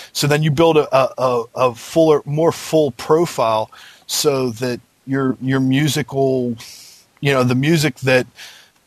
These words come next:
that Last F M feeds you is more rounded. Because I, I find that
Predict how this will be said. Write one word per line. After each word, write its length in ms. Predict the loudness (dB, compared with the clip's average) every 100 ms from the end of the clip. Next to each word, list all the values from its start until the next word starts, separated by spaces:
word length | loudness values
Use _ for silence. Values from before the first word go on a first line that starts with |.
| -4
that 120 | 0
Last 360 | 4 2 2 0
F 160 | -2
M 160 | -2 -4
feeds 400 | -6 -4 -4 -4
you 160 | -6
is 140 | -6 -8
more 240 | -6 -4
rounded. 500 | -2 0 0 -2 -6
Because 240 | -8 -4 2
I, 180 | 2 2
I 140 | 0 -2
find 400 | 2 2 2 0
that 160 | -8